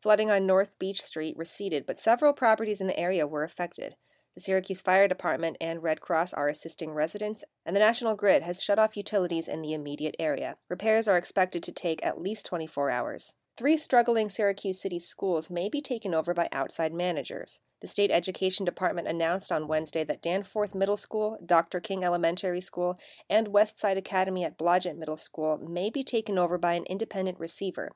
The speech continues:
because they did not make enough improvement in student performance and other measures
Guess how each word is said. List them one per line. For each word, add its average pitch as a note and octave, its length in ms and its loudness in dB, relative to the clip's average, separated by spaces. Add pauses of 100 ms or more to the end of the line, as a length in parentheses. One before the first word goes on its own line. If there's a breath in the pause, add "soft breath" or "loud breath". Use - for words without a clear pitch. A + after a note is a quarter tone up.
(160)
because F3+ 240 0
they E3 120 -4
did D3+ 160 -2
not F3+ 220 2
make A3 220 -2
enough F#3+ 260 0
improvement F3 540 -4
in D#3+ 100 -4
student F3 360 -4
performance F#3 500 0
and E3 80 0
other D3+ 180 0
measures D#3 460 -2